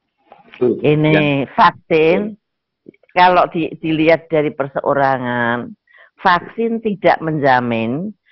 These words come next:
Speaker 2: seseorang
Speaker 1: Iya.
Speaker 2: itu tidak terkena covid lagi.
Speaker 1: Iya.
Speaker 2: Tidak menjamin orang yang kena covid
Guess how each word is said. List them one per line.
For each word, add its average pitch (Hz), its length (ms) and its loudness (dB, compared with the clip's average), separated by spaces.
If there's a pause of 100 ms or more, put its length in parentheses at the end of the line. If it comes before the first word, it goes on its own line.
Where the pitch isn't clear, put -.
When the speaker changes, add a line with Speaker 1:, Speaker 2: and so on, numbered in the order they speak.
(240)
Speaker 2:
seseorang 151 680 -2
Speaker 1:
Iya. 123 160 -6
Speaker 2:
itu 143 640 -4
tidak 147 360 2
terkena 147 560 -6
covid 175 360 -2
lagi. 175 880 0 (880)
Speaker 1:
Iya. 90 180 -12 (140)
Speaker 2:
Tidak 170 400 2
menjamin 147 1400 -2
orang 139 400 0
yang 135 240 -8
kena 127 320 -6
covid 147 240 -8